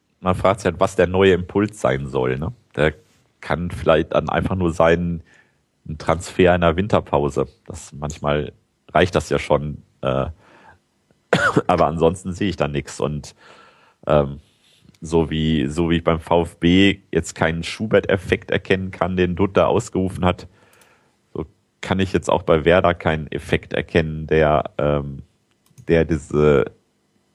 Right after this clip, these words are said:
diese Umkehrung ist. Ähm, die haben natürlich auch durchaus in der Saison auch ein paar Spiele gewonnen und auch überzeugend gespielt. Ich glaube, in Augsburg zum Beispiel, das war ein relativ starker Auftritt gegen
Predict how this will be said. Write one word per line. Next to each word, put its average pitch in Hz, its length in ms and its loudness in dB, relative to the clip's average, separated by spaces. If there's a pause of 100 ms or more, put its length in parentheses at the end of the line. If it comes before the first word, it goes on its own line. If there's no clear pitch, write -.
(140)
diese 82 240 0
Umkehrung 71 580 -2
ist. - 340 -10 (960)
Ähm, 80 140 2 (240)
die 85 120 2
haben 90 140 2
natürlich 101 320 0
auch 95 360 -2 (380)
durchaus 107 300 2
in 95 60 -2
der 98 120 4
Saison 92 260 4
auch 85 100 -8
ein 87 60 -14
paar - 200 -2
Spiele 87 560 0 (340)
gewonnen 87 460 0
und - 100 -2
auch 76 100 0
überzeugend 101 640 0
gespielt. 131 680 -4 (840)
Ich - 80 -20
glaube, 65 140 -4
in - 80 -14
Augsburg 95 520 0
zum 92 140 -6
Beispiel, 87 460 2
das - 380 -4 (760)
war 85 200 4
ein 85 60 -2
relativ 90 400 0
starker 90 380 0
Auftritt 90 580 -2
gegen 82 280 -2